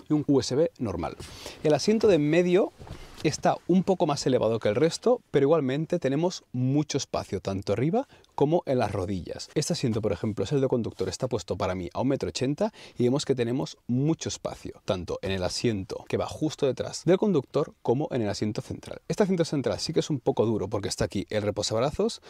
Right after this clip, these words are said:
pero sabiendo que es un asiento central, tampoco es nada malo del otro mundo. En general, muy bien, igual que adelante. Y el maletero, que tiene un portón automático, por supuesto,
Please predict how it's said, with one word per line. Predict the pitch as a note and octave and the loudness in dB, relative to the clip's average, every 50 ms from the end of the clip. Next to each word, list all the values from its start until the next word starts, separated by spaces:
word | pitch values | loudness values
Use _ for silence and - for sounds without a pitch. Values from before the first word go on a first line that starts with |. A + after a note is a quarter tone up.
| - - - _ | -20 -20 -20 _
pero | - C#3 A#2+ | 0 0 0
sabiendo | A2 - B2+ C#3 D#3 D3+ | 2 2 2 2 4 2
que | C#3 B2+ | 2 2
es | B2+ | 0
un | C3 | -2
asiento | A2+ - B2+ G#2+ A2 G#2+ | -2 0 -2 -2 0 -2
central, | G#2 - G#2+ F#2+ - A#2 B2+ D#3 A3 G#3+ _ _ _ _ _ _ | -2 -2 -2 -2 0 2 2 2 0 -2 _ _ _ _ _ _
tampoco | - B2+ A2 G2+ F#2+ B2 A2+ - | -2 -2 -2 0 -2 -2 0 0
es | G#2+ C3+ - - _ _ | -2 -2 -4 -8 _ _
nada | A2 G#2+ A2 G#2+ A#2+ C3+ - - | -2 -2 0 0 -2 -4 -4 -6
malo | - G#2+ G2+ G2 G2 G#2+ B2 C3 | -6 -6 -4 -4 -2 -2 -2 -2
del | C3+ G2+ | -2 -2
otro | F2 F2+ F2 - E2 | -4 -4 -4 -6 -6
mundo. | D#2+ E2 E2 - - - - - - _ _ - - - - | -6 -6 -8 -8 -10 -12 -14 -16 -20 _ _ -20 -20 -14 -4
En | - A3 G3+ | -2 -2 0
general, | - - G#3 D#3 C3 B2 B2+ D3+ F#3+ A#3 - _ _ _ _ _ _ _ _ _ | 0 0 2 4 4 4 4 2 2 0 -6 _ _ _ _ _ _ _ _ _
muy | C3+ D3 D#3+ E3+ D3+ | 2 4 6 6 6
bien, | B2+ A#2+ A2+ A#2+ D3+ F3 - - _ - | 4 4 2 2 2 0 -4 -6 _ -2
igual | A#2 G#2+ G2+ G2 F#2+ | 2 2 2 2 2
que | - | -2
adelante. | - A#1 A1+ A1+ - - - _ - - _ _ _ _ _ _ _ - | -2 -4 -4 -8 -12 -16 -18 _ -20 -20 _ _ _ _ _ _ _ 4
Y | D#3+ F#3 | 6 6
el | A3 | 8
maletero, | A#3 A#3+ G#3 - - C3+ B2 C3+ D#3 - - | 8 6 4 4 4 4 2 2 0 -2 -2
que | - C#3 | -4 0
tiene | - - C3 A2 G#2+ - | 2 2 2 2 2 4
un | D3+ D3 C3 | 4 4 6
portón | - B2 A#2+ - B2+ A2 G#2+ - | 6 4 4 4 2 2 2 2
automático, | - G2 F#2+ - F2 F2+ F2 - - G#2 - B2+ - | 0 -2 0 -2 -2 -2 -2 -2 -2 0 0 0 0
por | - - A2+ F#2+ | 0 -2 -4 -2
supuesto, | - - F2 G2+ G2+ - - - E3+ F3+ | -2 -2 0 0 0 0 4 2 2 2